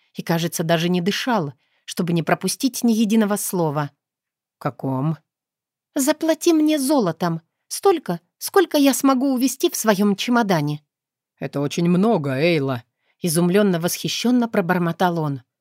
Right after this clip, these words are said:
Растерянно. «А как же я?» «Ты можешь остаться тут, либо назначить управляющего и уехать со мной в столицу».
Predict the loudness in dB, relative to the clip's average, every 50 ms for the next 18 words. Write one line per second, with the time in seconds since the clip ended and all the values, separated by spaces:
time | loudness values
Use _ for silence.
0 | _ _ _ _ -6 -6 -4 -4 -2 0 0 0 2 0 -2 -4 -6 -8 -12 _
1 | _ _ _ _ _ _ -6 -4 -4 -4 -6 -8 -6 -4 -2 -2 -2 -2 -4 -4
2 | -4 -4 -4 -4 -4 -4 -6 -8 _ _ _ _ _ _ _ _ _ _ 6 6
3 | 6 6 4 4 2 0 0 -4 -2 0 -2 -2 0 -2 -2 0 0 0 0 0
4 | -4 -10 _ _ _ _ _ _ 0 2 4 4 6 6 4 4 4 2 2 0
5 | 0 -2 -2 -2 0 2 0 2 2 2 2 2 2 0 0 0 0 0 0 0
6 | _ _ _ _ 0 0 2 2 0 -2 -4 -6 -6 -4 0 0 2 2 2 0
7 | -2 -2 0 0 2 2 0 -2 -4 -4 -6 -6 -6 -6